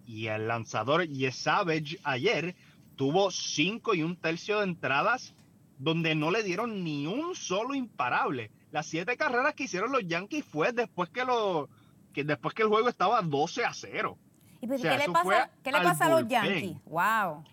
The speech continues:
Speaker 1: Los Yankees, l-, aunque la gente se va a molestar, no es un gran equipo.
Speaker 2: Mm.
Speaker 1: Terminaron la temporada regular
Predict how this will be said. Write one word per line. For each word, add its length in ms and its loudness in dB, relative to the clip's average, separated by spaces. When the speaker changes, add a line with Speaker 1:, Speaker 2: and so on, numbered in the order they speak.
Speaker 1:
Los 360 0
Yankees, 720 -2
l-, 180 -2
aunque 480 2
la 160 4
gente 400 0
se 160 0
va 140 2
a 40 0
molestar, 720 -2
no 400 2
es 320 0
un 260 0
gran 460 0
equipo. 680 -8
Speaker 2:
Mm. 320 -20
Speaker 1:
Terminaron 600 4
la 100 4
temporada 520 2
regular 580 0